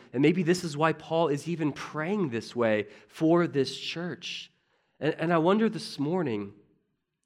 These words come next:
if this resonates with you at all. I wonder if, if maybe you find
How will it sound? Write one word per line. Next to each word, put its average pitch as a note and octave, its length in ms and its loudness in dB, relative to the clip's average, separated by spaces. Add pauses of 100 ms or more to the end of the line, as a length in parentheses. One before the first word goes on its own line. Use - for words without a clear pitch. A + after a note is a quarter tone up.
if C#3 140 0
this F#3+ 200 2
resonates C#3 560 0
with G2 220 -8
you G#2 100 -6
at G2+ 60 -12
all. G2 420 -18
I C3 80 -4
wonder F#3 320 4
if, C#3 160 0 (340)
if C#3 140 -4
maybe F3 220 4
you F3 240 0
find F3+ 480 -2